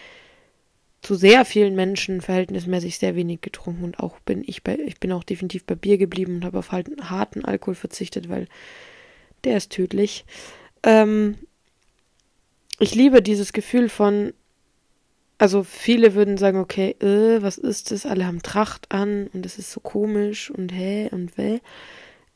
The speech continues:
Ich liebe dieses Gefühl, dieses Gefühl, das Dirndl rauszuholen, anzuziehen und alle haben Tracht an, alle stehen auf der Bierbank, alle singen gemeinsam.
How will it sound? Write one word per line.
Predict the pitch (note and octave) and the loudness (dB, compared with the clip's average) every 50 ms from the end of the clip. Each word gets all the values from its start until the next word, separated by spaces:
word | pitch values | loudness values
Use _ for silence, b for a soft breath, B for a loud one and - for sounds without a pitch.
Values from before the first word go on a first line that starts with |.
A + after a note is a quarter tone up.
| _ _ | _ _
Ich | - G3+ - | -6 -6 -2
liebe | - A3+ B3+ C4 A#3+ A3 | 0 0 2 4 4 2
dieses | F#3+ G3 F#3 F3+ - | 2 2 0 0 -4
Gefühl, | - G3 F3 - - F#3+ F#3+ A3 C#4 - - | -6 -10 -8 -2 0 2 2 0 -2 -4 -2
dieses | G3+ A3 G3+ G3+ - | -2 -2 -2 -2 -4
Gefühl, | - A3 - - B3+ B3 B3 C#4+ - - | -6 -6 -2 0 0 2 2 0 -2 -4
das | - G3 - | -8 -8 -2
Dirndl | - C4+ C#4 C4+ A#3+ A#3+ A3 | 0 2 2 4 2 2 2
rauszuholen, | A3 A3+ A3 - - A3 G#3+ A3 G#3+ G#3 - | 2 2 0 0 -2 -2 0 0 0 0 -2
anzuziehen | - A3+ G#3+ - G#3+ - - - A3 A3 A3 A3 - B B B B B - | -4 -4 -6 -6 -10 -12 -4 0 0 0 0 0 -4 B B B B B -8
und | - - | -4 0
alle | A3+ A#3 A#3+ | 2 4 4
haben | A#3 A3+ G#3+ G#3 | 4 4 2 0
Tracht | - - A3+ - - - | -2 -4 -4 -4 -2 0
an, | - G#3 G#3 | 0 0 2
alle | C4 B3 A#3+ | 2 2 2
stehen | A3 - - G#3+ G#3+ | 0 0 -2 -2 -2
auf | G#3 - | -2 0
der | - G3+ | -2 -2
Bierbank, | F#3+ G#3 A3 G#3+ G#3 G#3 G#3 - | 0 2 2 4 4 2 0 2
alle | - G#3+ A3 A3 | 4 4 4 4
singen | G3 A3+ A#3+ A#3+ A#3 A3+ G#3+ | 4 2 0 0 -2 -2 -2
gemeinsam. | G#3+ G#3 G#3 G#3 G3+ G#3 G#3+ G3+ G3+ G#3 G#3 G#3+ G#3+ | -2 0 0 2 2 0 0 2 2 2 2 2 0